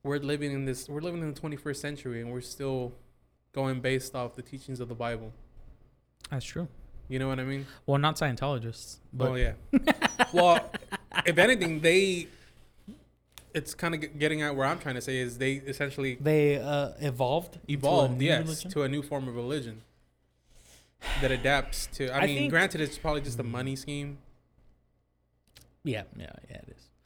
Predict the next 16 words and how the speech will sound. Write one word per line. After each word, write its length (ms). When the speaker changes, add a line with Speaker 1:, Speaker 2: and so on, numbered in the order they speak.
Speaker 2:
But 420
I 120
don't 220
think, 320
I 60
don't 140
think 160
it's 160
religion 600
that 260
helps 240
people. 220
I 120
think 200
it's, 220
um, 480